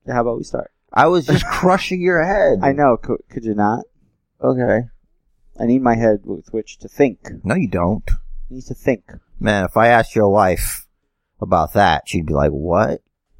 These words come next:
Speaker 2: Think?"
Speaker 1: No, she knows what I think. She doesn't like what I think. <laughs>
Speaker 2: It doesn't matter what you think.
Speaker 1: Apparently.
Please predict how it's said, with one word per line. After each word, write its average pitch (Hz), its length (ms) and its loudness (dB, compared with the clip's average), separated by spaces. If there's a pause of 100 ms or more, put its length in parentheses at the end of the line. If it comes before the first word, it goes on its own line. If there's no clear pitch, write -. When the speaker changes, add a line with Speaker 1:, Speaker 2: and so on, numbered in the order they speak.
(300)
Speaker 2:
Think?" 107 480 -2 (1000)
Speaker 1:
No, 143 140 2
she 110 140 -8
knows 139 240 2
what 107 80 2
I 95 40 -2
think. 92 200 -14
She - 80 -6
doesn't 98 120 -2
like 120 220 0
what 85 100 -8
I 85 60 -12
think. 87 220 -6
<laughs> - 100 2 (680)
Speaker 2:
It - 200 -2
doesn't 233 340 2
matter 214 320 4
what 147 240 2
you 139 140 -4
think. - 420 -2
Speaker 1:
Apparently. 123 960 2